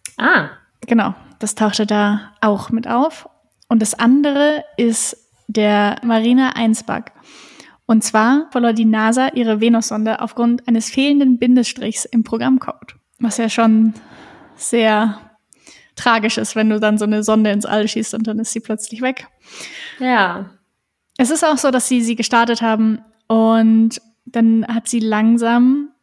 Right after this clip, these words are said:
Speaker 2: ihren Kurs geändert und dann haben sie langsam den Kontakt zur Sonde verloren und, äh, dann war sie weg.
Speaker 1: Schade.
Speaker 2: Ja.
Speaker 1: <laughs> Sie ist noch immer da draußen.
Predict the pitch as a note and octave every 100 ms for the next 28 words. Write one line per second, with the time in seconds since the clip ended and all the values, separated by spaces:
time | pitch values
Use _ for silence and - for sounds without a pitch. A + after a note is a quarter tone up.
0 | _ - A#3 A3 A3 B3+ B3 - C#4+ B3
1 | C#4+ D#4 F#4 G#4+ - - - - - _
2 | _ _ - A#3+ A3+ A3 G#3+ - - A3+
3 | A3 A3 A3 A3+ A3 A3 A3 A3 A3 G#3+
4 | G#3+ - A3 B3+ - A3+ G3+ A3 A#3+ A#3
5 | B3+ B3+ C#4 E4+ E4 _ - - - _
6 | _ - A3 G#3+ A3 - - - A#3 A3+
7 | A3+ A#3+ A#3+ C4 C#4+ E4+ C4 - - -
8 | - - - _ _ - - D#4 A#3 F#3
9 | F3+ F3+ _ _ - - - - E4 A3
10 | - B3 C4 C#4+ C#4 D4+ D#4+ - F3+ F3+
11 | F#3 F#3 F#3 F3+ G3